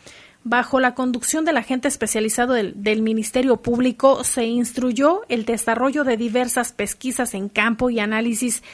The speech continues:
de información de dónde fueron obtenidos los datos de prueba con los cuales se acreditó la participación del probable inculpado en ambos eventos delictivos,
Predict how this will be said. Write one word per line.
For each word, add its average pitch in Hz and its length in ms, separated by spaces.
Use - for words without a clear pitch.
de 262 140
información 254 880
de 233 200
dónde 302 320
fueron 269 640
obtenidos 254 960
los 247 200
datos 262 280
de 220 120
prueba 233 420
con 220 140
los 208 160
cuales 247 320
se - 100
acreditó 226 640
la 262 160
participación 220 680
del 233 160
probable 226 460
inculpado 247 880
en 240 260
ambos 269 460
eventos 220 480
delictivos, 247 800